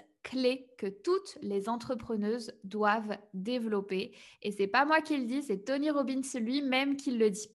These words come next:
Alors aujourd'hui, je vais vous donner des clés essentielles pour pitcher un projet, pour qu'il soit vendeur.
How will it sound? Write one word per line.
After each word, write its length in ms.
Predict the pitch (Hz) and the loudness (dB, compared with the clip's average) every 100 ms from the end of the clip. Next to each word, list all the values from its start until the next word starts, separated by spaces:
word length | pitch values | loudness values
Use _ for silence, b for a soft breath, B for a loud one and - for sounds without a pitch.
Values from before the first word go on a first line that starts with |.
| - | 0
Alors 240 | 220 262 | 6 8
aujourd'hui, 420 | 381 381 269 285 | 8 8 6 6
je 80 | 349 | 6
vais 100 | 294 | 6
vous 120 | 254 | 4
donner 240 | 262 294 359 | 4 4 4
des 160 | 247 | 4
clés 400 | 214 - 285 294 - | 2 2 2 2 0
essentielles 800 | 349 349 311 277 - 226 254 214 | 0 2 0 0 0 2 2 0
pour 140 | - - | -6 -4
pitcher 320 | 302 - 370 | -4 0 0
un 80 | 311 | 0
projet, 500 | - 254 220 190 B B | 4 4 4 0 B B
pour 140 | - - | -16 -8
qu'il 200 | 294 262 | -4 -2
soit 300 | - 302 254 | 4 6 4
vendeur. 720 | 202 233 226 196 - - | 4 2 2 0 -4 -10